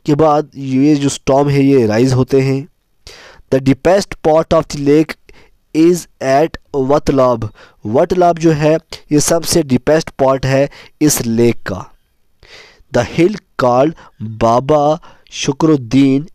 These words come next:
in the northwest, और उस हिल को क्या कहा जाता है, जो वहाँ पे है श-, अ, शुक्रुद्दीन, जो शुक्रुद्दीन, बाबा शुक्रुद्दीन।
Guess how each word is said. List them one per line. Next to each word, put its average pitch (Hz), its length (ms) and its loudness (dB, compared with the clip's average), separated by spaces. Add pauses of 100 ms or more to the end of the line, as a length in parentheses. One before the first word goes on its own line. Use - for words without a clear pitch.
(120)
in 123 80 -8
the 123 140 0
northwest, 113 760 -4 (300)
और 127 120 -4
उस 143 280 -4
हिल 151 300 -4
को 151 200 0
क्या 131 260 0
कहा 127 300 -2
जाता 127 400 -2
है, 131 220 -2 (640)
जो 127 100 2
वहाँ 120 460 2
पे 131 140 -2
है 123 260 -2 (280)
श-, - 200 -8
अ, 117 320 2
शुक्रुद्दीन, 139 840 0 (420)
जो 113 220 0 (200)
शुक्रुद्दीन, 123 560 -2 (120)
बाबा 139 420 -2 (160)
शुक्रुद्दीन। 98 680 -2